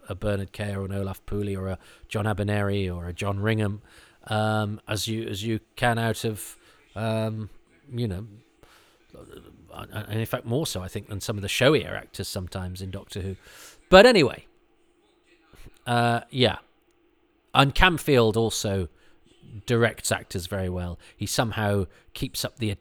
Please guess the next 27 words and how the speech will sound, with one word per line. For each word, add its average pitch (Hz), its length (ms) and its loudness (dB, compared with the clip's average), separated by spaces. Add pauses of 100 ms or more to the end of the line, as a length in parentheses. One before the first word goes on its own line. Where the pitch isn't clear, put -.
(140)
the 113 120 -2
intensity 107 680 -4
and 95 160 -2
the 95 60 -6
believability 104 960 -2 (340)
in 101 100 -6
a 107 80 0
way 104 180 4
that 107 140 -6
Doctor 127 280 -2
Who 143 80 2
doesn't 151 280 0
always 131 420 4
go 135 180 4
for, 160 200 2
and 165 100 0
sometimes 147 440 0
it 131 100 -10
deliberately 123 640 -2 (280)
doesn't 107 240 -4
always 98 300 -4
go 101 180 0
for - 160 -8
it - 100 -14
because 104 260 -8
it - 120 -12
wants - 560 0